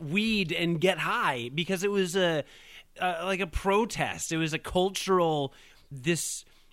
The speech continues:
this giving the middle finger to the government, which I love. I love unrest. I love civil disobedience. I was actually being serious. I, th-, there was no punchline there. I,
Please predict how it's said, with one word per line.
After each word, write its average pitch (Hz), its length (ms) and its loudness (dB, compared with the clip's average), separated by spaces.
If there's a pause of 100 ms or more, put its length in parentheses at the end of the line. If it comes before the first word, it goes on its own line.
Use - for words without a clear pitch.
(120)
this 160 220 -2
giving 190 320 4
the 185 60 6
middle 180 200 4
finger 180 280 0
to 165 80 0
the 131 100 -4
government, 143 520 0
which 147 220 -2
I 294 140 6
love. 240 440 2
I 226 100 4
love 196 540 4 (300)
unrest. 143 840 2
I 165 100 4
love 190 220 2
civil 165 400 0
disobedience. 127 1000 -4 (560)
I 165 60 4
was 190 120 4
actually 196 220 2
being 151 180 2
serious. 113 540 -2
I, 120 80 -6
th-, 120 200 -4
there 127 120 -4
was 123 100 -6
no 131 100 -2
punchline 104 540 -6
there. 92 120 -8
I, 127 200 0